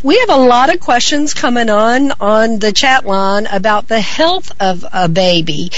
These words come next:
If they have H I V, um, if the mother has H I V or something that would be passed on to the child,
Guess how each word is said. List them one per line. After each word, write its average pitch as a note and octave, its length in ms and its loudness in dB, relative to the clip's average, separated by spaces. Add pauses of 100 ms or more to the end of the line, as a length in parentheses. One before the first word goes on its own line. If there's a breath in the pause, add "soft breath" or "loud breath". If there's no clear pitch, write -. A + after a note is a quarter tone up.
(260 loud breath)
If A3+ 240 0
they B3 220 2
have G3+ 560 2
H G3 260 -2
I F#3+ 200 0
V, A#3+ 600 0 (340 loud breath)
um, G3 360 0
if G3+ 160 -2
the G3+ 100 -2
mother A3 360 0
has G#3+ 260 0
H A3+ 220 0
I G#3 140 0
V A3+ 420 0
or F#3 120 -2
something A3 380 -2
that G#3+ 160 -2
would F#3 140 -2
be G3 160 0
passed G3+ 460 0
on A#3+ 420 0
to F#3+ 200 -2
the E3+ 140 -4
child, D3 680 -2